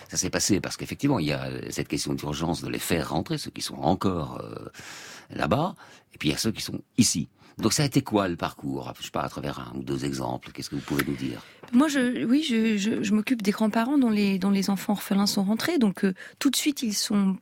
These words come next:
Speaker 2: placés par l'aide sociale à l'enfance. Ils sont d'abord pris en charge médicalement. Ce sont des enfants qui sont pas vaccinés, qui sont carencés, qui ont été malnutris, qui sont déshydratés, qui sont malades, le plus souvent. Parce que dans ces camps, euh,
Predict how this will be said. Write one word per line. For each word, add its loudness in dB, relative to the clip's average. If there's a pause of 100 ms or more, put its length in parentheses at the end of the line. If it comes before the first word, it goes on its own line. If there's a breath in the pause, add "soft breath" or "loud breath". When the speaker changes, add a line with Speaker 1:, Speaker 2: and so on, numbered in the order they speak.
Speaker 2:
placés 2
par -4
l'aide 0
sociale 0
à 2
l'enfance. -2 (380 loud breath)
Ils 4
sont 4
d'abord 0
pris -2
en 4
charge -2
médicalement. 4
Ce -2
sont 2
des 2
enfants 2
qui -2
sont -2
pas 2
vaccinés, 4
qui 0
sont 2
carencés, 0 (320 loud breath)
qui 2
ont 6
été 2
malnutris, 4 (460 soft breath)
qui 2
sont 4
déshydratés, 2
qui -8
sont 0
malades, 0 (160)
le 2
plus -6
souvent. -2 (600 loud breath)
Parce -2
que -2
dans 0
ces -2
camps, 2
euh, 0